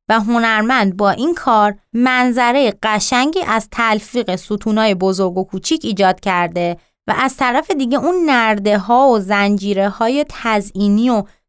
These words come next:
تندیسایی هم که بالای ساختمون کار گذاشته، حس توریکاری های گوتیک رو به بیننده می‌ده.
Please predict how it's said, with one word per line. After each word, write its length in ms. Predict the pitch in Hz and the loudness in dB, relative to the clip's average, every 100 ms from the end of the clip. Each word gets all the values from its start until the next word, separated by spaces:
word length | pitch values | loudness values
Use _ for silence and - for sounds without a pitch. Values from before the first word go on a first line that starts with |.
| - | -8
تندیسایی 760 | 247 233 226 220 - 262 285 | -2 0 0 -2 0 2 2
هم 140 | 208 185 | 0 0
که 120 | 202 | 0
بالای 340 | 196 196 202 | 2 4 2
ساختمون 580 | 196 202 196 - 202 202 | 2 0 0 0 0 0
کار 280 | 202 208 196 | 2 2 2
گذاشته، 680 | 196 196 202 202 - 254 220 - _ _ - | 0 0 -2 -2 -2 0 -2 -6 _ _ -2
حس 240 | 320 339 403 392 | 0 2 0 0
توریکاری 680 | 302 277 254 - 247 233 240 | 2 2 2 0 2 2 4
های 180 | 277 302 | 2 2
گوتیک 360 | 269 247 262 | 0 0 -2
رو 120 | 226 | 0
به 140 | 185 180 | 0 0
بیننده 500 | 180 180 170 160 165 | 0 -2 -2 -2 -4
می‌ده. 400 | 165 156 76 | -4 -6 -8